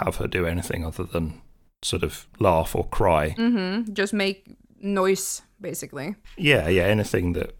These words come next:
Speaker 1: anything that I'd consider, like, instinctual
Speaker 2: Mm-hmm.
Speaker 1: and not learned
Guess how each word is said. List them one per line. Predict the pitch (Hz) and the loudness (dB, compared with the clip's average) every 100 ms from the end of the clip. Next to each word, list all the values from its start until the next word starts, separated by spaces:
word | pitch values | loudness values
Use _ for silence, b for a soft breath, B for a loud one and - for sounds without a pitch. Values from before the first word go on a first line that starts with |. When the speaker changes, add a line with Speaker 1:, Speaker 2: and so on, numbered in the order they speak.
| - | -10
Speaker 1:
anything | - 104 - 92 | -6 -4 -2 -2
that | - | -2
I'd | 107 | -2
consider, | - 101 107 95 | -2 -2 -2 -2
like, | 92 95 - | -2 -4 -2
instinctual | 123 107 - 110 - - 110 160 | -2 2 2 2 0 -4 -2 2
Speaker 2:
Mm-hmm. | 240 226 185 240 - | 2 0 -4 -6 -4
Speaker 1:
and | 117 107 | -2 0
not | 104 - | 0 0
learned | 110 104 98 95 | 0 0 -2 -8